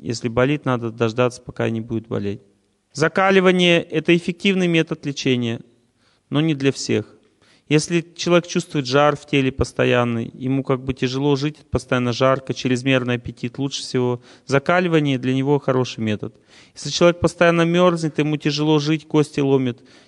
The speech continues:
есть опасность, что он переохладится с помощью закаливания, поэтому не всегда его можно использовать. Надо еще подумать. Если маленький ребенок моз-, мерзнет, можно попробовать его позакалить. Если он меньше будет замерзать, болеть, значит, его надо будет закаливать дальше.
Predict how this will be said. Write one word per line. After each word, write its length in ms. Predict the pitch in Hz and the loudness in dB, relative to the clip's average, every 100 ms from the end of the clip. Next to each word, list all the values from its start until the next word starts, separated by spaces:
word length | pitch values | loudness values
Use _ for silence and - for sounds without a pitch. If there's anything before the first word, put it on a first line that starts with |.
| - | 0
есть 240 | 147 156 | 2 2
опасность, 480 | 160 170 170 170 156 | 2 2 2 0 -4
что 140 | - | -2
он 100 | 143 | -2
переохладится 680 | 139 139 139 139 135 135 - | 0 0 0 -2 -2 -4 -8
с 60 | - | -8
помощью 420 | 117 110 107 107 | -4 -4 -4 -6
закаливания, 520 | 107 - 107 101 107 - | -6 -4 -4 -2 -6 0
поэтому 340 | 131 127 143 | 0 0 -2
не 120 | 143 | -2
всегда 320 | 139 139 147 151 | -4 -4 0 0
его 100 | 143 | 0
можно 340 | 127 123 117 | -2 -4 -6
использовать. 560 | 113 - 110 104 - _ _ _ _ | -8 -6 -6 -6 -12 _ _ _ _
Надо 200 | 131 131 | 0 2
еще 220 | 135 - | 0 -2
подумать. 460 | 127 131 127 120 113 _ - _ | -2 -2 0 -2 -6 _ -20 _
Если 180 | 139 - | -4 2
маленький 480 | 175 180 180 175 170 | 2 4 2 0 0
ребенок 640 | 170 160 196 190 156 - | -2 2 4 4 2 0
моз-, 280 | 160 147 143 | 2 2 2
мерзнет, 720 | 92 117 139 143 127 127 117 | -6 -2 2 2 2 -2 0
можно 280 | 151 151 151 | 0 2 0
попробовать 560 | 139 - 170 156 151 | -2 2 2 4 2
его 100 | 143 | 2
позакалить. 640 | 131 127 131 - 131 117 123 | 2 0 0 0 0 0 -2
Если 220 | 123 135 | -2 2
он 160 | 139 147 | 4 4
меньше 320 | 165 165 143 | 2 0 -2
будет 320 | 135 131 - - - | 2 2 0 -20 -14
замерзать, 640 | - 135 135 131 156 151 | -2 2 2 4 2 2
болеть, 300 | 139 135 143 | 2 2 2
значит, 360 | 131 139 135 - | 2 0 0 0
его 160 | 127 | 2
надо 220 | 131 127 123 | 2 2 0
будет 220 | 123 117 | -2 -2
закаливать 500 | 117 123 117 110 104 | -2 0 0 0 -2
дальше. 420 | 110 107 - - | -4 -4 -8 -18